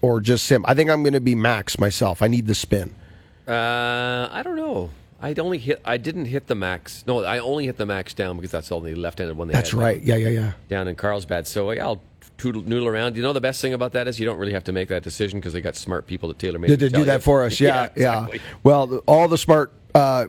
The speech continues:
Speaker 1: gentlemen at TaylorMade have already told me, "I, Mark, you're gonna be Max. We need to get your spin numbers up." I'm one of those rare people in the world that, uh, I'm in that small window that doesn't spin the driver enough.
Speaker 2: Mm.
Speaker 1: So it's amazing 'cause, you know, I remember when they released S L D R,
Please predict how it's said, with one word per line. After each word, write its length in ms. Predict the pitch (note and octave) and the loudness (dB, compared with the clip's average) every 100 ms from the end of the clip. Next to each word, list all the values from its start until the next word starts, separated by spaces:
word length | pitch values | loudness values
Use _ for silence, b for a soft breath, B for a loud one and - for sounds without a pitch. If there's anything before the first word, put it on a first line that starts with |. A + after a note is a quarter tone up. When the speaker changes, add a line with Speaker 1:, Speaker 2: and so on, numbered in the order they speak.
| C#3 | 2
Speaker 1:
gentlemen 420 | A#2+ C#3+ C#3 B2+ | 4 4 4 0
at 80 | A2 | 2
TaylorMade 360 | C3+ C3+ B2+ | 2 4 2
have 120 | A#2+ B2 | 2 2
already 300 | B2 A#2 A2 | 2 0 2
told 240 | B2 A#2 | 2 2
me, 120 | A2 | 0
"I, 180 | - A2 - | -2 -4 2
Mark, 240 | A#2 G#2+ | 2 4
you're 120 | G#2+ | 2
gonna 160 | G#2+ G2+ | 2 0
be 120 | F#2+ | -2
Max. 400 | F2 F2+ - - | -2 -4 -6 -2
We 80 | C3 | 2
need 140 | A#2+ A2+ | 2 4
to 60 | |
get 140 | A#2 - | 2 2
your 100 | A#2+ | 0
spin 360 | - B2+ A2+ | 2 2 4
numbers 320 | A2 A2 G#2+ | 2 2 2
up." 140 | G#2 C3+ | 2 4
I'm 120 | D3 | 4
one 140 | E3 | 4
of 40 | D#3 | 4
those 200 | D3+ A#2 | 2 2
rare 360 | A2+ C3+ C3 | 4 4 4
people 420 | C3+ C3 C3 A#2 B2 | 2 2 2 2 2
in 100 | A2+ | 2
the 80 | |
world 480 | G#2 G#2+ B2 B2+ A2+ | 4 4 4 2 0
that, 340 | A2+ - - B2 | 0 0 2 4
uh, 380 | A2 G2+ G2 G2+ B B B B B - | 4 2 0 -4 B B B B B 0
I'm 100 | B2 | 4
in 120 | C3 | 4
that 180 | B2 - | 4 0
small 440 | - C#3 C3+ C3+ | 0 4 6 4
window 380 | B2 C3 C3 A#2+ | 4 2 4 4
that 160 | A2 A2+ | 2 2
doesn't 280 | B2+ A#2+ B2 | 2 2 -2
spin 320 | - C3 B2 | 2 4 4
the 80 | A2 | 4
driver 400 | A#2 A#2+ A#2 - B2+ | 4 4 0 -2 0
enough. 720 | A2+ A#2 C3+ A2 - - - - - | 2 2 2 0 -6 -12 -16 -20 -14
Speaker 2:
Mm. 180 | A#2 F3+ | -10 0
Speaker 1:
So 280 | E3+ A#2 A2+ | 4 4 4
it's 100 | A2 | 2
amazing 440 | A#2+ D3+ C#3+ A#2+ | 4 4 4 2
'cause, 300 | A#2 A2 - - | 2 2 0 2
you 120 | C3+ | 4
know, 340 | A2+ G#2+ - - | 4 2 -2 -4
I 60 | - | 2
remember 240 | B2+ D#3 | 4 4
when 140 | C#3 B2+ | 4 2
they 100 | A#2 | 2
released 420 | A#2+ B2 C3+ - | 2 2 2 2
S 160 | C3 C#3+ | 2 2
L 120 | A#2 | 2
D 180 | A#2 G#2 | 2 4
R, 360 | B2+ B2+ F2 | 4 2 -4